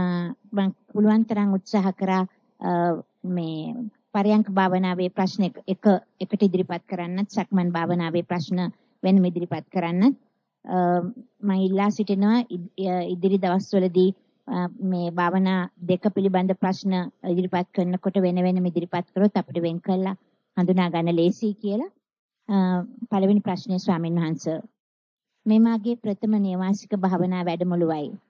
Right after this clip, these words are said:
වැඩමුළුවට සහභාගී වීම සඳහා ඉතාමත් සැහැල්ලු සිතින් මෙහි පැමිණීමේ කිසිම බලාපොරොත්තුවක් හිතේ නොතිබින. ආනාපාන භාවනාවේ මෙන්ම සක්මන් භාවනාවේදීද හිතෙහි එක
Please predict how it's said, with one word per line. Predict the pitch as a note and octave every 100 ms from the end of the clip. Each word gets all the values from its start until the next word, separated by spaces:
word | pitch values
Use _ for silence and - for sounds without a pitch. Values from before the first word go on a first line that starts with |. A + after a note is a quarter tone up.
| _ _ _ F#3+
වැඩමුළුවට | G3 A3 A3+ A3+ A3+ A3
සහභාගී | A3+ F#3+ F#3 G3 F#3+
වීම | G3+ G#3
සඳහා | G#3+ G3 F#3 G3+
ඉතාමත් | F#3 - F#3 F#3+ G3
සැහැල්ලු | A3 G3 G3 G#3+
සිතින් | G#3+ G3+ - G#3 A#3+ -
මෙහි | - F#3+ G3+
පැමිණීමේ | F#3 F3+ F3+ D#3+ D#3 D3+ - _ _ _ -
කිසිම | G#3+ B3
බලාපොරොත්තුවක් | A#3+ F#3 F#3 F#3+ G3+ G3 - G3+ G3+
හිතේ | F3+ - F#3
නොතිබින. | F3+ F3+ E3 D#3 D3 - _ _ _ _ -
ආනාපාන | G#3 A3 A#3+ A#3 A#3+ A#3 A3+
භාවනාවේ | F#3+ F3+ F#3+ G3 F#3+ F#3+ F#3
මෙන්ම | F3 E3+ F#3 A#3+ - _
සක්මන් | - G3+ - A3 G#3+
භාවනාවේදීද | G3 G3 G3 F#3+ F#3+ F#3+ F#3+ G3+ G#3+ G#3+
හිතෙහි | G#3+ F3+ G3+ G#3+ A#3
එක | -